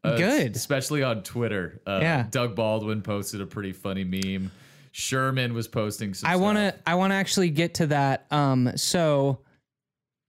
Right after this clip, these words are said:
Speaker 2: uh, I heard an interesting theory about, um, psychological games that coaches like to play. Pete Carroll, I wanna know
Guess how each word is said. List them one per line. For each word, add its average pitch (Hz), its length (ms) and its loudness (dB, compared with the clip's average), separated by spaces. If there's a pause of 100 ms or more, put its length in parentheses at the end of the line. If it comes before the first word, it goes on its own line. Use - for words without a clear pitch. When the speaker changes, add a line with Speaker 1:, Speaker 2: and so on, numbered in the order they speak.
(160)
Speaker 2:
uh, 160 280 4
I 170 140 2
heard 220 220 4
an 220 100 6
interesting 180 600 4
theory 160 380 4
about, 135 400 2
um, 110 360 2 (280)
psychological 135 1080 2
games 123 460 4
that 117 280 0
coaches 131 460 2
like 123 200 2
to 120 80 2
play. 117 520 2 (400)
Pete 220 260 2
Carroll, 170 680 2
I 147 120 4
wanna 202 320 4
know 185 460 4